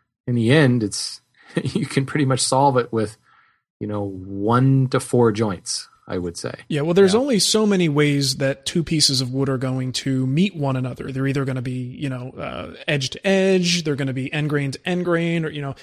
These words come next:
Speaker 2: uh, they're gonna both be on their ends like a drawer, you know, so there, there really are only so many ways that the wood can go together. And then once you're looking at that particular way, there's, you know, a handful of joints that you could use. Think about the number of ways that you could make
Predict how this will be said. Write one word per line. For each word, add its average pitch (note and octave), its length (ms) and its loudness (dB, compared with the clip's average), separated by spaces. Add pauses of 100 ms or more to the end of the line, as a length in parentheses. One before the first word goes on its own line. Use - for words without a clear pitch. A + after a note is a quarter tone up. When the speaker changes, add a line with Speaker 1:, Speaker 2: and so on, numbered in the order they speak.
(260)
Speaker 2:
uh, B2+ 200 -4
they're C3+ 140 -4
gonna C#3+ 180 0
both C#3+ 240 -2
be C#3 280 -2
on C#3 180 -4
their D3 120 -4
ends D3 240 -2
like C3+ 140 -4
a C3 40 -6
drawer, D#3+ 520 0
you D3 120 -6
know, C#3 120 -2
so D3 160 0
there, D#3+ 180 -2 (160)
there E3+ 240 0
really A3+ 240 4
are E3 160 2
only F#3+ 180 2
so G3 240 0
many F3+ 200 2
ways D3+ 380 0
that C#3 160 -6
the C#3 100 -6
wood C#3 400 -4
can E3 120 -2
go C#3+ 160 0
together. C#3+ 400 0 (320)
And D3+ 140 0
then E3 240 2
once E3+ 240 0
you're D3 260 0
looking D#3+ 400 2
at C3+ 120 -2
that C3+ 160 -4
particular C#3 480 -8
way, D#3 340 -2 (240)
there's, E3+ 300 6 (120)
you G3 120 0
know, D#3+ 100 2
a D#3+ 60 0
handful D#3 500 -2
of C3+ 100 -2
joints F3+ 300 2
that - 140 -6
you C#3+ 120 -6
could C#3 160 -4
use. D3+ 280 0
Think D#3 180 -2
about C#3 380 -2
the C3+ 360 -4
number E3 300 4
of C#3 160 -2
ways D3 360 0
that D3 100 -6
you D3+ 100 -2
could C3+ 140 -2
make C#3 280 -4